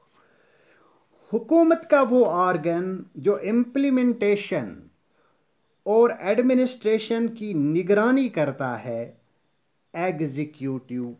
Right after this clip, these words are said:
का कहलाता है। What are the principal functions of the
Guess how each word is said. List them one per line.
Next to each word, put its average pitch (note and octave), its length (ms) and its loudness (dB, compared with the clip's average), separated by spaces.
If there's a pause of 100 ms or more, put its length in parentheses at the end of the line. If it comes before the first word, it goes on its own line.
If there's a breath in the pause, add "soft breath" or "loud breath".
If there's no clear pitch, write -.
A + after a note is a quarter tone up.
(120)
का A#2 420 -10
कहलाता A2 800 -8 (420 loud breath)
है। G2 300 -10 (580 soft breath)
What B3+ 160 2
are D4 140 4
the C#4+ 180 0
principal C4 400 -2
functions A3+ 460 -4
of F#3+ 200 0
the E3+ 120 -4